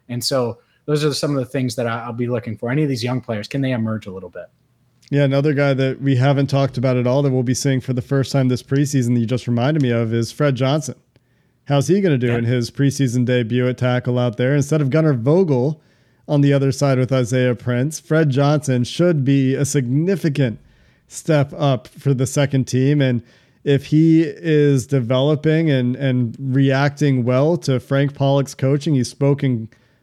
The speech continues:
Speaker 2: highly of Pollock. Uh, we'll see how those results play out on the field.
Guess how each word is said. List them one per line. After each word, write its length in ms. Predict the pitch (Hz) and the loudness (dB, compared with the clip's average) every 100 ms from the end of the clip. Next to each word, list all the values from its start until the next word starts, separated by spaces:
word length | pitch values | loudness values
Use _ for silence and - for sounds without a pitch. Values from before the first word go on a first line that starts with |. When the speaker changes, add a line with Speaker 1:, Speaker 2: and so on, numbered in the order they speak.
| _ | _
Speaker 2:
highly 600 | 143 170 226 139 117 123 _ _ _ _ - | -4 0 2 0 -2 -8 _ _ _ _ -2
of 240 | 135 - | -2 -2
Pollock. 560 | 127 127 127 156 208 147 | -2 0 2 0 -2 -2
Uh, 240 | 127 131 | 0 0
we'll 160 | 131 147 | 0 0
see 220 | 143 160 | 2 4
how 160 | 143 143 | 4 4
those 240 | 147 135 | 2 4
results 500 | 143 131 131 147 - _ _ _ _ _ _ | 2 2 0 -2 -8 _ _ _ _ _ _
play 280 | - 147 147 | -2 2 4
out 160 | 147 147 | 4 2
on 160 | 147 | 2
the 80 | 143 | 0
field. 440 | 143 180 165 113 | 2 2 2 -2